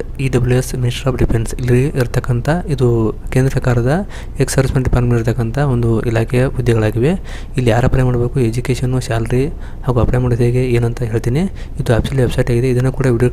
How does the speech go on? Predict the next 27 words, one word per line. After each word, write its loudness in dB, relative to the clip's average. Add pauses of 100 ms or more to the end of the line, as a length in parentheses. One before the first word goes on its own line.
ಲಿಂಕಲ್ಲಿ 0
ಹಾಕಿರ್ತೀನಿ, -2
ಒಂದ್ಸರಿ 0
ನೀವೇನು 2
ಚೆಕ್ -2
ಮಾಡ್ಕೋಬೋದು. 2 (480)
ಇಲ್ಲಿ 2
ಉದ್ಯೋಗಾವಕಾಶದಿಂದ 2
ಕೊಟ್ಟಿದ್ದಾರೆ, 0 (420)
ಇಲ್ಲಿ 0
ನೋಡ್ಕೊಂಡು 2
ಹೋಗಿ 0
ಚೆಕ್ -2
ಮಾಡ್ಕೋಬೋದು. 0
ಇವಾಗ 2 (580)
ಆಫೀಸಲ್ಲಿರುವಂಥ 2
ಮಾಹಿತಿ 2
ಯಾವ 4
ರೀತಿ 0
ನೋಡ್ಕೊಂಬರೋಣ. 0
ಫ್ರೆಂಡ್ಸ್, -6
ಇಲ್ಲಿ 2
ಮಾಹಿತಿ 2
ಈ 4
ರೀತಿ 0
ಕೊಟ್ಟಿದ್ದಾರೆ. 0
ಇಲ್ಲಿ 0